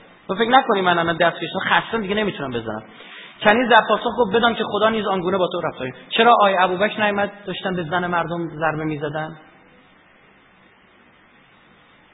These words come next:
چرا شمشیر نکشید اون موقع؟ هر جوابی دادی ما هم می‌دیم.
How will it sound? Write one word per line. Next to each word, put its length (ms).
چرا 140
شمشیر 440
نکشید 340
اون 80
موقع؟ 220
هر 140
جوابی 360
دادی 180
ما 160
هم 80
می‌دیم. 220